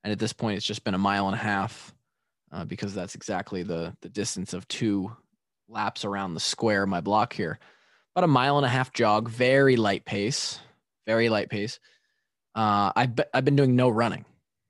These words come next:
Got a bike recently. That was nice. I mentioned that on the podcast. So I, I have the air bike, and I've been doing cardio that way, but running's a different, a different beast.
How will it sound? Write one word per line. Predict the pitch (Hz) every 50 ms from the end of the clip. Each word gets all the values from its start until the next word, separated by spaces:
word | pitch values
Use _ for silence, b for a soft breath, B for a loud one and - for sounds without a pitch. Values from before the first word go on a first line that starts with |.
| _ - _ _ _ _ _ _ _ _ _ _ _ _
Got | - 131 120 117
a | 113 110 107 104 104 101
bike | 95 - - - 123 131 139 135 -
recently. | 131 123 120 - 107 - 120 120 127
That | 120 117 107
was | 110 107 117
nice. | 110 113 123 127
I | 123
mentioned | 107 110 117 - 113 107
that | 107 110
on | 113 110
the | 101
podcast. | 101 - 113 101 101 - 110 104 107 110
So | - - 101 98 - -
I, | -
I | 110
have | 107 110 113 120 117
the | 110 110 98
air | 117 123
bike, | 113 101 101 92 92 95 -
and | 113 101
I've | 104
been | 107 110
doing | 110 120 117 107 107
cardio | - - - 123 123 117 107 98 95
that | 110 131 139 -
way, | 107 104
but | 101 101 - - - _ _ 113
running's | 117 143 147 147 139 131 113
a | 120
different, | 107 117 - - 104 82 - _ _ _ _ _ _ _ _ _ _ _
a | 120 107
different | 117 113 - - 95 _ _ -
beast. | 113 - - - - - - -